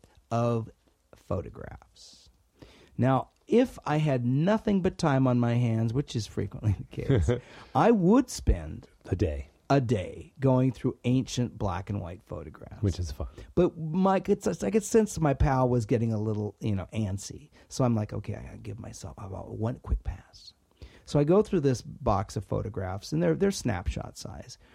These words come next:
Speaker 1: all black and white. And I'm like, "What's this?" And what grabbed my eye with this particular photograph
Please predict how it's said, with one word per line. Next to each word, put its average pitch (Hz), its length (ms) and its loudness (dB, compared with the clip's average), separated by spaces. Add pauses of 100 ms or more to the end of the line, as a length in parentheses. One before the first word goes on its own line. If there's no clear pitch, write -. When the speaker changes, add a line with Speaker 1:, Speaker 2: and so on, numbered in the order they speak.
(180)
Speaker 1:
all 117 160 4
black 123 340 2
and 101 140 2
white. 92 280 -6 (160)
And 120 400 4
I'm 120 160 2
like, 113 180 2
"What's 139 580 0
this?" - 800 -12 (500)
And 135 140 4
what 143 140 2
grabbed 190 320 4
my 135 200 4
eye 131 200 2
with 110 180 0
this 110 160 -2
particular 113 480 -4
photograph 104 560 -4